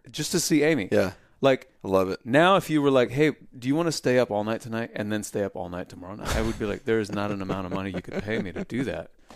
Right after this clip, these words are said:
Speaker 1: But at the time, I was like, "This is just what I'm gonna do
Speaker 2: Dude.
Speaker 1: because I wanna be with Amy." It's ki-, like, that's
Speaker 2: It's
Speaker 1: the
Speaker 2: that,
Speaker 1: best
Speaker 2: it's
Speaker 1: way
Speaker 2: that,
Speaker 1: I
Speaker 2: that's a
Speaker 1: can
Speaker 2: great way to, yeah, yeah.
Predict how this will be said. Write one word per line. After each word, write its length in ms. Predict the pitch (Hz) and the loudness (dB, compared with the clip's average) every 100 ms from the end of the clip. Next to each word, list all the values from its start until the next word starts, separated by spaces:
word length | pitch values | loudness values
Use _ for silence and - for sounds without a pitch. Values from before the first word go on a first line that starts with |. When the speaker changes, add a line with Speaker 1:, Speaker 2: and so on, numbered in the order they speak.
| - _ - | -20 _ 4
Speaker 1:
But 180 | 143 220 214 | 4 6 2
at 120 | 147 | 0
the 60 | 156 | -2
time, 260 | 160 214 | 2 4
I 20 | 170 | 4
was 100 | 131 | 4
like, 220 | 120 - - | 0 -4 -8
"This 220 | 123 175 | -4 -2
is 80 | 226 | -4
just 220 | - 139 | -6 0
what 100 | 135 | 2
I'm 80 | 123 | 2
gonna 160 | 107 | 0
do 180 | 95 - | 2 4
Speaker 2:
Dude. 60 | - | 4
Speaker 1:
because 260 | 113 127 107 | 2 -4 -4
I 100 | - | 0
wanna 380 | 131 113 120 127 | 0 0 0 0
be 140 | 110 113 | 0 -2
with 140 | 104 | -2
Amy." 360 | 127 143 98 - _ _ _ _ _ _ | -2 -2 -4 -8 _ _ _ _ _ _
It's 200 | 131 - | 0 0
ki-, 180 | - 165 | -2 -4
like, 260 | - 135 - | 2 2 6
that's 180 | 151 117 | 6 6
Speaker 2:
It's 60 | |
Speaker 1:
the 60 | 147 | 8
Speaker 2:
that, 60 | 123 | 6
Speaker 1:
best 140 | - | 6
Speaker 2:
it's 60 | 107 | 6
Speaker 1:
way 100 | 127 | 6
Speaker 2:
that, 100 | 120 | 8
Speaker 1:
I 40 | |
Speaker 2:
that's 140 | 110 113 | 6 4
a 40 | |
Speaker 1:
can 60 | 110 | 4
Speaker 2:
great 280 | 101 104 104 | 6 6 6
way 140 | 107 101 | 4 4
to, 100 | 90 | 4
yeah, 80 | 104 | 4
yeah. 140 | 98 | 4